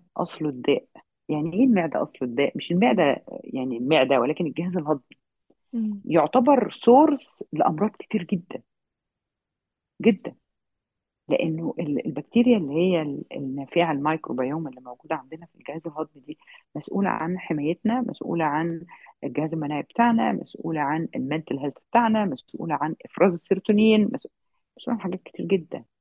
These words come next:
Speaker 2: مم.
Speaker 1: فبالتالي، آه، ايموشنال ايتنج بأنواع، آه، كتير بيحصل على أكل غير صحي كتير،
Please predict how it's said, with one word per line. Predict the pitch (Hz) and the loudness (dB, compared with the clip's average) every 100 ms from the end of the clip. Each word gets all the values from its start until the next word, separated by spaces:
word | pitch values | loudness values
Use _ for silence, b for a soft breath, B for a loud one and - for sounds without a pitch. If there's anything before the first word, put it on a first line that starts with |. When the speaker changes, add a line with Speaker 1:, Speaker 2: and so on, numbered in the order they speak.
| _ _ _ _ _ _ _ - | _ _ _ _ _ _ _ -12
Speaker 2:
مم. | 208 196 180 _ _ _ _ - | -10 -10 -16 _ _ _ _ -12
Speaker 1:
فبالتالي، | 110 - 170 185 196 190 - 156 | -10 0 6 8 8 4 0 -4
آه، | 156 - - 147 | -4 -6 -6 0
ايموشنال | 185 208 180 151 - | 0 2 2 0 2
ايتنج | 175 165 - - _ _ | 0 0 -4 -8 _ _
بأنواع، | - - 147 135 - 143 170 175 147 - - - | -6 -4 -4 -6 -4 2 4 4 0 -8 -20 -12
آه، | 139 131 - - - - 139 - - - - - - | -10 -10 -12 -14 -14 -14 -14 -14 -16 -14 -16 -16 -10
كتير | 170 - 208 196 127 | -8 2 6 6 6
بيحصل | 127 135 170 - 151 | 4 4 4 0 2
على | 131 131 | 2 2
أكل | - 175 - 156 | 0 -2 0 0
غير | 151 175 | 0 0
صحي | - 208 - - | 0 -2 -2 -8
كتير، | - - 170 220 | -8 -10 -2 -2